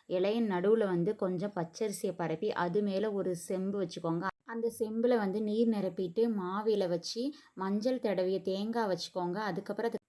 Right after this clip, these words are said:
கலசமாக்கி வச்சுக்கோங்க. கலசத்து பக்கத்துல வந்து ஒரு படி, அப்படி இல்லைன்னா ஆலாக்குன்னு சொல்லுவாங்க. அது இல்லைன்னா ஒரு டம்ளரை நெல் வந்து வச்சுக்கோங்க. அது வந்து நெல்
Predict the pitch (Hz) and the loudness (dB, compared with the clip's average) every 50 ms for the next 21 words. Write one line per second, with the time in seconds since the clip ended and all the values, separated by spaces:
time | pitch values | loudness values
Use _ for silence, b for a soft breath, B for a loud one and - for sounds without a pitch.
0 | _ - 214 214 233 226 - 277 262 247 233 214 202 196 - 247 240 214 180 - | _ -6 -4 -4 -4 -2 0 2 2 4 4 2 0 0 2 4 4 4 4 2
1 | - - - 185 180 170 175 208 240 247 - - 208 190 220 226 - 262 233 262 | -4 -2 0 0 2 2 2 2 0 0 0 0 2 2 2 0 -2 0 0 0
2 | 254 - 202 - 220 208 233 214 202 190 202 220 220 190 180 175 190 180 175 175 | 2 2 -2 -2 -2 0 2 2 2 4 4 4 4 4 2 -2 0 0 2 2
3 | 180 214 240 277 294 185 170 175 175 185 220 233 214 185 175 185 202 208 208 202 | 2 2 2 2 0 0 2 2 0 2 0 0 0 0 0 0 2 0 0 0
4 | - 220 208 196 - 196 180 170 170 175 175 175 175 175 185 196 190 185 180 175 | -2 -4 -4 -4 -2 -2 0 0 0 0 0 0 0 0 0 0 0 0 0 -2
5 | 180 214 247 262 226 175 - 170 170 175 190 214 214 196 208 214 196 180 180 185 | 0 2 2 2 2 2 0 -2 -2 0 0 0 0 0 0 -2 -4 -4 -4 -4
6 | 208 226 247 269 233 190 180 185 180 226 247 240 B B B B B B B - | -2 -2 -2 -2 0 0 -2 0 0 0 -2 -2 B B B B B B B -6
7 | 202 170 - - 202 - 185 175 175 165 175 196 - - - 180 165 175 185 185 | -6 -4 -4 -4 0 0 2 2 2 2 2 0 0 -2 -2 -2 -2 -2 -2 -2
8 | 208 240 240 208 190 202 226 | 0 0 0 2 2 0 0